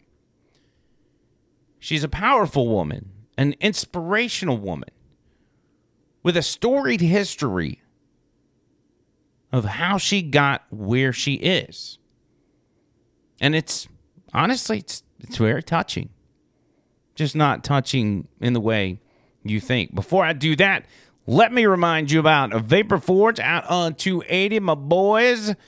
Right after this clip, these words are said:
You saw last night, if you missed last night's podcast, go check it out. Tony from Vapor Forge was on with me, had some great discussions, talked about several things from Cuba to Donald Trump at C pac. Good, good show. Go see that. Forty-six seventy-three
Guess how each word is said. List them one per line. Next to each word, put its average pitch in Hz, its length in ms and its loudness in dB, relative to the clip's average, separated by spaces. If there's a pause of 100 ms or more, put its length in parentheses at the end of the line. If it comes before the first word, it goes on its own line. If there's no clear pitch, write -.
(220)
You 135 120 0
saw 180 480 4
last 160 400 0
night, 185 260 2
if 165 80 -6
you 175 60 2
missed 180 220 2
last 170 260 2
night's 170 200 0
podcast, 147 520 0
go 151 100 0
check 147 200 -2
it 151 80 2
out. 131 220 0
Tony 156 280 0
from 131 180 -2
Vapor 135 280 0
Forge 135 280 -2
was 123 140 0
on 131 280 2
with 139 140 2
me, 131 200 0 (320)
had 131 240 -2
some 113 180 -4
great 120 480 0
discussions, 131 800 0 (340)
talked 131 280 -2
about 113 240 0
several 151 300 0
things 147 280 -2
from 107 180 -6
Cuba 165 440 2
to - 120 -8
Donald 135 300 0
Trump 113 240 -4
at 98 120 -6
C 180 200 -4
pac. 165 400 -4 (400)
Good, 156 320 2
good 147 240 2
show. 135 240 2
Go 135 140 0
see 131 220 -2
that. 107 220 -2
Forty-six 202 460 0
seventy-three 175 500 0